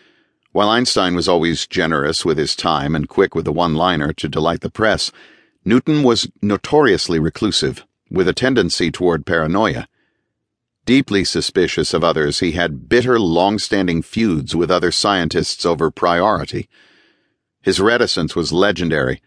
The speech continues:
When he was a member of the British Parliament during the sixteen eighty-nine to sixteen ninety session,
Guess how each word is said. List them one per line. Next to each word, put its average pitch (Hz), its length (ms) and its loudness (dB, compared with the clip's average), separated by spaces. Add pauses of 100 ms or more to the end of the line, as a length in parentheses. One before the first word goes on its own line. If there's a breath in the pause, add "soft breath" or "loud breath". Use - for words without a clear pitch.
(540 soft breath)
When 85 100 -2
he 107 80 2
was 135 160 4
a 147 60 2
member 143 260 4
of 104 80 2
the 101 80 -2
British 117 380 2
Parliament 98 500 0
during 90 280 2
the 85 80 -2
sixteen 117 520 0
eighty-nine 92 680 0
to 85 100 -4
sixteen 95 540 -2
ninety 85 340 0
session, 85 500 0